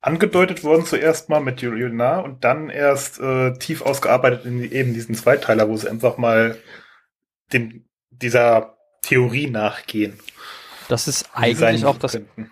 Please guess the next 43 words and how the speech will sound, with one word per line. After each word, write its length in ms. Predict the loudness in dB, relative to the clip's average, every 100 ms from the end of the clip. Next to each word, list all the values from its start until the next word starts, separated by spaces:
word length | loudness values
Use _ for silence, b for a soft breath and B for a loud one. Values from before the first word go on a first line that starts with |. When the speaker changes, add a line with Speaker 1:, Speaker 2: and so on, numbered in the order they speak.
| _
Speaker 2:
das 160 | -4 -2
erste 400 | 0 0 0 -2
Beispiel 400 | 2 2 2 -4
von 180 | -6 -6
dem, 140 | -4
was 160 | -6 -8
Uwe 160 | -10
sagt, 300 | -6 -4 -4
von 180 | -8 -6
wegen 280 | -4 -4 -4
dann 180 | -6 -6
in 100 | -8
die 120 | -8
zweitausender 600 | 0 0 2 0 0 -2
rein 260 | 2 0 0
und 100 | -2
damit 240 | -2 -4
in 140 | -8 -6
den, 300 | -4 -6 -10
in 200 | -10 0
mehr 280 | 4 4 4
in 80 |
den 120 | 0 -2
Stil 280 | -6 -12
von 360 | -8 -4 -4 -6 b b b b
übergreifenden 800 | 0 2 4 4 4 0 -8 -2
Handlungssträngen, 680 | -2 -2 -8 -6 0 0 0
dass 160 | -4
man 100 | -2
dann 140 | -2 -2
direkt 380 | -2 -2 -4 -8
in 100 | 0
der 120 | 2
ersten 460 | 2 0 -2 -6 0
regulären 520 | 0 2 0 0 0
Folge 300 | -2 0 0
der 100 | -4
Staffel 320 | -4 -4 -4
die 100 | -6
Tok'ra 300 | -6 -4 2
als 220 | 2 0
Konzept 440 | -8 -2 -2 -2 -4
einführt 640 | -4 -2 -4 0 0